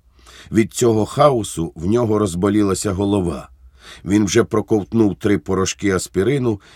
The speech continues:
і тепер з хворобливим виразом обличчя обшукував поїзд.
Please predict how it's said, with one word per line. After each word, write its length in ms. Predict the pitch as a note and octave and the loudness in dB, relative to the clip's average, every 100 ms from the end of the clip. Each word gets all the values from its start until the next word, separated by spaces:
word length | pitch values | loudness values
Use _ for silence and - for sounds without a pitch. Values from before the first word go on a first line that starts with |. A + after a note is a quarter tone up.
| - - | -16 -6
і 120 | F#2+ | -4
тепер 460 | - G2 A#2+ A#2 G#2 | -2 0 4 4 2
з 100 | - | -4
хворобливим 680 | F#2+ F#2+ E2+ G#2 G2+ F#2+ | -4 -2 2 2 2 2
виразом 440 | F#2 G2+ F#2 F2 F2+ | 2 2 0 0 -2
обличчя 640 | D#2 G2+ B2+ - G#2+ G2 - _ _ | 0 0 -2 -2 -2 -2 -4 _ _
обшукував 880 | F2+ - - A2 A#2 - F#2+ F#2+ E2 | -2 -2 0 4 4 2 0 0 -2
поїзд. 640 | - F#2 C#2+ B1 - - | -2 0 0 -4 -8 -16